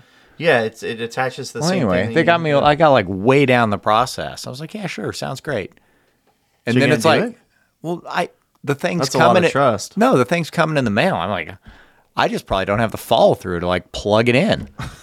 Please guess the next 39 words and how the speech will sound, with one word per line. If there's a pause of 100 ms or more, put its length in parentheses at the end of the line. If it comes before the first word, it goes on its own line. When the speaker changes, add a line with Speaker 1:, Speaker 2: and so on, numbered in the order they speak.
(800)
Speaker 1:
I'll
plug
it
in
for
Speaker 2:
And,
Speaker 1:
you.
Speaker 2:
like,
go
back
to
the
app
and
be
like,
"Oh,
I
got
it
in
the
mail.
I
plugged
it
into
my
Speaker 1:
Yeah.
Speaker 2:
car." (140)
Speaker 1:
Yeah. (680)
Um,
there's, (100)
there's,
uh,
I
had
a
buddy,